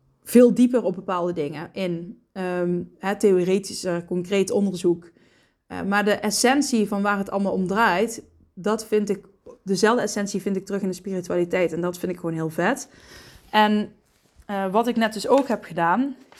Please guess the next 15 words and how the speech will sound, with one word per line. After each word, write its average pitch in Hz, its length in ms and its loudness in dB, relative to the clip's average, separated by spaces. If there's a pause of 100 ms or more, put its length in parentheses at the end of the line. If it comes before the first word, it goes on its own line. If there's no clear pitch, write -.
ik 233 140 -4
heb 247 180 2
sowieso, 233 520 4
ik - 460 -14
weet 190 120 0
niet 202 100 -2
of 190 80 -4
ik - 80 -8
dat 185 180 0
al 180 80 0
vaker 190 340 2
heb 202 100 -8
verteld, 214 640 -2
ehm, 190 500 0 (1120)
maar, 180 460 -2